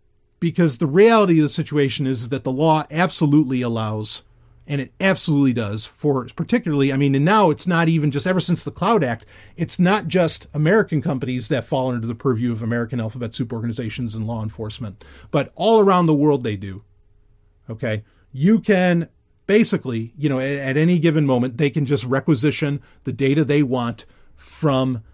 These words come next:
uh, you know, Facebook, from, from any of these tech giants. They don't need to unlock your phone. All the phone security in the world means nothing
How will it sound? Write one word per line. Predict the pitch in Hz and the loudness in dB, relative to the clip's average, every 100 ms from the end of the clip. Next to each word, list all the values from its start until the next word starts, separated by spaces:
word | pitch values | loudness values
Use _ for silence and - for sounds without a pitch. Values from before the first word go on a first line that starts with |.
| _ - | _ -10
uh, | 127 117 113 | -6 -4 -4
you | 120 | -4
know, | 110 | -4
Facebook, | - 151 143 151 135 - 110 | 0 0 0 -2 -2 -6 -8
from, | 143 120 | -4 -4
from | 113 120 | -2 -2
any | 127 135 | 0 -2
of | 123 | -2
these | 123 | -4
tech | - 113 | -6 -8
giants. | - 117 113 - | -6 -6 -6 -4
They | 139 | -4
don't | 147 139 | -4 -2
need | 147 131 | -4 -6
to | 117 | -8
unlock | 110 98 123 | -8 -8 -12
your | |
phone. | 110 98 - | -12 -12 -6
All | 147 | -4
the | 151 | -2
phone | - 160 160 | -2 -2 -2
security | - - 156 151 | -6 -4 0 0
in | |
the | 147 | 0
world | 135 147 131 117 | 0 0 0 -2
means | 139 143 113 | -2 -2 -4
nothing | 131 135 156 131 107 | -4 -2 -2 -4 -8